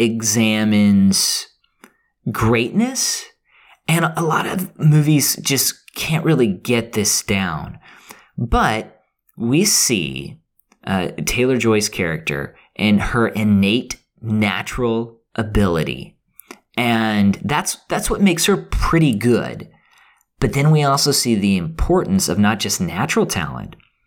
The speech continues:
but hard work and a strong support system. That is how one achieves greatness. And normally in movies, it's just natural ability and some luck. Here, it's kind of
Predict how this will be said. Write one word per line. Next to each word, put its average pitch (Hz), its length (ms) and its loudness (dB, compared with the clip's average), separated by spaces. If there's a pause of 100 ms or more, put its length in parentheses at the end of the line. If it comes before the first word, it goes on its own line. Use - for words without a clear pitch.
(320)
but 98 160 -4
hard 131 400 -2
work 92 520 -2 (480)
and 117 460 0
a 127 80 0
strong 95 640 0
support - 580 -2
system. - 600 -6 (960)
That 143 680 -4
is 123 200 -2
how 117 320 -2
one 107 360 0
achieves 87 480 -2
greatness. - 640 -8 (280)
And 131 280 2
normally 202 500 2
in 117 100 2
movies, 104 460 2
it's 104 200 -4
just - 280 0
natural 101 500 -2
ability 101 600 0
and 92 160 -4
some 82 320 -2
luck. - 400 -4 (280)
Here, 175 360 0
it's 104 120 -4
kind 117 160 0
of - 140 -4